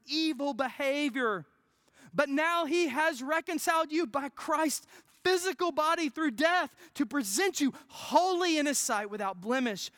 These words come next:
free from accusations." Here's what he's saying. He's saying, "If you could have saved yourself from sin, I would have not had to send Jesus."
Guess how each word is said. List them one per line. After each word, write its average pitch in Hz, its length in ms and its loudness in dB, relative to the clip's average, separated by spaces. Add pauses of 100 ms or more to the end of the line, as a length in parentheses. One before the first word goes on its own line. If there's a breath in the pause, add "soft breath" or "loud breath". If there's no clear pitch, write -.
(100)
free 320 500 0
from 302 240 0
accusations." 240 1080 -2 (360 loud breath)
Here's 381 240 2
what 381 120 -4
he's 311 100 2
saying. 381 380 -2 (100)
He's 311 140 0
saying, 403 180 0
"If 339 140 0
you 381 120 2
could 392 200 -4
have 302 100 -4
saved 359 320 0
yourself 339 380 0
from 302 160 0
sin, 339 280 2
I 294 100 2
would 302 140 -2
have 269 80 0
not 294 300 2
had 285 220 -2
to 277 100 0
send 262 360 0
Jesus." 202 520 -2